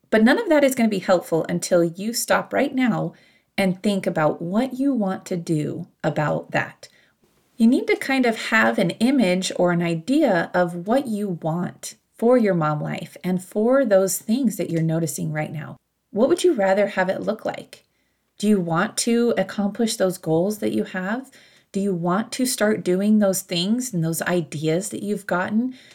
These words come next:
for your family and for more fun? Do you want to start implementing them? What do you want it to look like?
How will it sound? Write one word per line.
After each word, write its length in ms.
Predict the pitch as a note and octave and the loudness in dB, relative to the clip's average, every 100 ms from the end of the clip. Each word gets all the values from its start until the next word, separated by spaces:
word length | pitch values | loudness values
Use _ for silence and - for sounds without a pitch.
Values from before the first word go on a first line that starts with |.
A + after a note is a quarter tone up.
| _ _ | _ _
for 280 | - F#3 F#3+ | -2 2 2
your 180 | G3 E3+ | 2 -2
family 520 | - F3+ F3+ A3 B3 | -2 -2 0 0 0
and 120 | F3 | -2
for 360 | - F#3+ F#3+ G3 | -2 0 0 0
more 300 | F3+ F3+ F#3+ | -2 0 -2
fun? 580 | F#3+ F3 D#3+ F#3 A#3 B3+ _ _ _ _ _ | -4 -6 -4 -2 -2 -4 _ _ _ _ _
Do 80 | G#3+ | -2
you 80 | G#3 | 0
want 160 | G3+ | 2
to 80 | D4+ | 2
start 260 | D4+ C#4+ G3 | 2 0 0
implementing 540 | A3 D4+ E4+ F#4+ G4 | 0 0 -2 -2 -4
them? 140 | G4 A4+ - _ _ _ _ _ _ _ | -6 -8 -14 _ _ _ _ _ _ _
What 160 | G#3 B3 | -2 2
do 80 | |
you 100 | D#4 | 4
want 160 | D4+ D4+ | 4 2
it 80 | D4+ | 0
to 80 | D#4+ | 0
look 180 | E4+ - | 0 0
like? 380 | - - - | -4 -6 -16